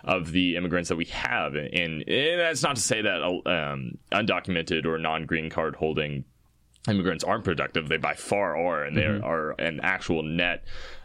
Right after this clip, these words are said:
Speaker 1: um, producer for the American government because they so often have to get fake Social Security, uh, and fake driver's license and pay taxes, but aren't eligible
Speaker 2: Mm-hmm.
Speaker 1: for those benefits. And so,
Speaker 2: And, and even if they weren't, I mean, the moral thing of, like,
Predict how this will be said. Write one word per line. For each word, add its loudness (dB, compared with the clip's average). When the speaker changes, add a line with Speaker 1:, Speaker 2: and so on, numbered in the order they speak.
Speaker 1:
um, 0
producer 2
for 0
the 2
American -2
government -2
because 0
they 0
so 2
often 0
have -2
to -4
get -2
fake 2
Social -2
Security, -2
uh, 0
and -4
fake 0
driver's 2
license -2
and -4
pay 0
taxes, -2
but -2
aren't 0
eligible 2
Speaker 2:
Mm-hmm. 0
Speaker 1:
for -2
those -2
benefits. -2
And -2
so, 2
Speaker 2:
And, 2
and -2
even 2
if -4
they 4
weren't, 0
I 0
mean, 0
the 2
moral 0
thing 2
of, 0
like, -4